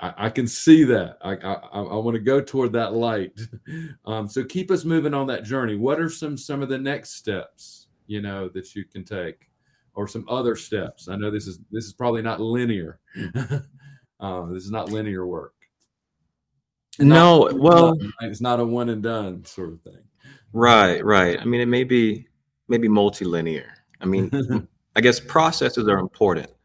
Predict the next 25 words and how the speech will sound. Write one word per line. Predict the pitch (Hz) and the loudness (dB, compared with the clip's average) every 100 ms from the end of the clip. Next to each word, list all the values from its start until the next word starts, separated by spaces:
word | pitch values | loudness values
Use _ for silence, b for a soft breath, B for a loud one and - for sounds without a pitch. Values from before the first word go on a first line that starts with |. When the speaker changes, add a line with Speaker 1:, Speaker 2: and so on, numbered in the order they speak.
| _ - | _ -4
Speaker 2:
because | 107 110 | -2 2
when | 110 | 2
we | 110 | 2
think | 117 120 | -2 -4
about | 117 104 98 92 - | -2 2 2 2 -4
things | 101 95 92 92 | -8 -6 -8 -8
like | 87 - | -12 -8
social | - 101 - 90 | -4 -4 -4 -12
change, | - 95 87 80 87 - _ _ | -8 -6 -4 -6 -12 -20 _ _
social | - 104 95 98 | 0 0 0 -6
justice, | 95 90 90 - 90 - | -2 -4 -4 -8 -10 -8
and | 87 | -10
especially | - 107 104 98 | -4 -4 -4 -6
the | |
work | 90 92 90 90 | -4 -2 -4 -4
of | 82 - | -8 -8
repair | 87 - - 90 82 78 _ _ _ _ _ - | -12 -10 -4 -2 -2 -6 _ _ _ _ _ -2
and | 98 92 90 90 - | 0 0 -2 -4 -4
reparation, | 92 85 90 90 90 92 - 73 - _ _ _ _ _ _ _ - | -2 -2 0 2 0 -2 -8 -12 -16 _ _ _ _ _ _ _ -4
it | 104 | 2
is | 120 139 | 6 4
important | 113 98 - 95 92 | 2 -4 -2 -2 -2
to | 92 | -6
think | 90 92 90 | -8 -6 -6
about | 90 85 80 - | -4 -4 -4 -8